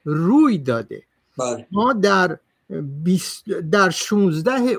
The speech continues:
Speaker 1: اکتبر شاهد بودیم که به یک مدرسه در نزدیکی کابل طالبان حمله کرد، بمب گذاشت در اونجا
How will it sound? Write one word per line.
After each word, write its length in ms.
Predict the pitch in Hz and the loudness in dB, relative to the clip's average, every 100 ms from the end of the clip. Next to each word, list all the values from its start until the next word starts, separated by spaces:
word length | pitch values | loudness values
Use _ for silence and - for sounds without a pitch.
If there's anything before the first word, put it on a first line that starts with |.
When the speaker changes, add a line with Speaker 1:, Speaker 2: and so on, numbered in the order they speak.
| - | 0
Speaker 1:
اکتبر 960 | 175 - - - - 277 320 277 294 302 _ _ _ _ _ _ 160 | 0 0 -6 -12 -2 0 0 0 -2 -4 _ _ _ _ _ _ -12
شاهد 680 | - 214 180 160 269 311 254 | 0 4 4 4 0 0 -4
بودیم 340 | 226 240 233 | -2 0 0
که 160 | 233 190 | 0 2
به 180 | 165 | 2
یک 380 | 180 226 285 - | 2 0 -6 -4
مدرسه 1120 | 190 185 175 170 156 156 160 - 220 247 285 269 | -2 2 2 2 -4 -4 -4 -2 0 2 0 -6
در 200 | 226 240 | 0 0
نزدیکی 760 | 269 208 180 156 165 - - 156 | 0 -2 -2 -4 -8 -8 -4 -6
کابل 760 | - - 151 147 147 220 277 285 285 - _ _ _ - | -6 -6 -4 -2 0 2 0 -2 -10 -20 _ _ _ -6
طالبان 720 | 185 175 170 170 165 208 170 | 0 2 6 6 6 4 2
حمله 520 | 135 160 151 151 196 | -2 -4 -2 0 0
کرد، 500 | - 247 240 196 160 | 0 0 0 -2 0
بمب 380 | 151 240 285 294 | 4 4 2 -4
گذاشت 440 | 262 233 220 - - | -4 0 0 -2 -4
در 140 | 196 | -2
اونجا 540 | 190 175 180 180 175 | -2 0 0 -2 -4